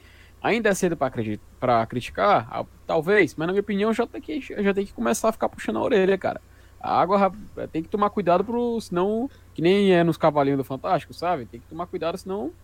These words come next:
os Cavalinhos dos outros vão correr lá na frente e a gente ficar lá atrás só comendo poeira.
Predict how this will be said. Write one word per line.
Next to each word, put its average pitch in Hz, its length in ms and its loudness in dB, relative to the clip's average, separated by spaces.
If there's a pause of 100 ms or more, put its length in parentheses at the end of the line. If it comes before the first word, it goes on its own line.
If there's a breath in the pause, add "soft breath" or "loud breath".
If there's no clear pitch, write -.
(480)
os - 80 -20
Cavalinhos 175 340 4
dos 185 160 -4
outros 202 240 2
vão 220 80 2
correr 208 240 2
lá 196 140 4
na 202 100 4
frente 190 320 -2
e 254 40 -10
a 240 40 -4
gente 240 160 -4
ficar 247 300 -6
lá 233 140 -2
atrás 226 240 -6
só 214 100 -2
comendo 233 260 0
poeira. 190 380 2